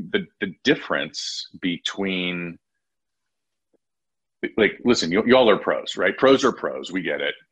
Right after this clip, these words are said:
Um, and yes, you, you have to have talent in order to be a pro. We get it. Um, everybody is, you know, that, that's in the business, that's having any success in the business, has particular skill, skill sets and have talent. Um,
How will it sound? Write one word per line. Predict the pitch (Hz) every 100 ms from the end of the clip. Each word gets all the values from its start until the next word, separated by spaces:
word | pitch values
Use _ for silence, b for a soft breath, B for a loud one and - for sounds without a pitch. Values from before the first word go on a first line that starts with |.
| _
Um, | 85 82 80 78 78 78 _ -
and | 85 82 80
yes, | 92 90 - - 101
you, | 92 92
you | 90
have | 87
to | -
have | 87 -
talent | - 87 80 78 - 104
in | 82
order | 80
to | 76
be | 76
a | 76
pro. | - 73 71 71 76
We | 85
get | 78 80 78
it. | 76 78 - - B B B
Um, | 78 78 76
everybody | 76 85 85 82 82
is, | 78 - 80
you | 82
know, | 76
that, | 80
that's | 76 80 -
in | 92 95 90 -
the | 92 90 -
business, | 92 82 85 78 -
that's | 85
having | 90 85 85
any | 87
success | 82 90 - 87 85 -
in |
the | 85 78
business, | 76 80 - B B -
has | 87 85 87 - b _
particular | 98 95 - 98 95
skill, | - 85 82 -
skill | - - 98
sets | - 82 80 - -
and | 85 82
have | 87 82 _
talent. | - 110 87 - - _ _ _ _ _ _ b b b b -
Um, | 92 87 82